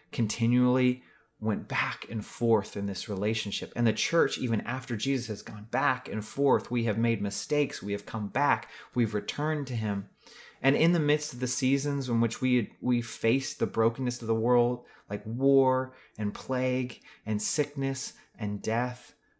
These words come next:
God is still walking. He's still bringing new life.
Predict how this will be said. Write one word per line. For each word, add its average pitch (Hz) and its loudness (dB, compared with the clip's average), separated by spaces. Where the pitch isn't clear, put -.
God 143 2
is 147 0
still 127 0
walking. 110 -4
He's 117 -6
still 135 -2
bringing 139 0
new 117 4
life. 104 -6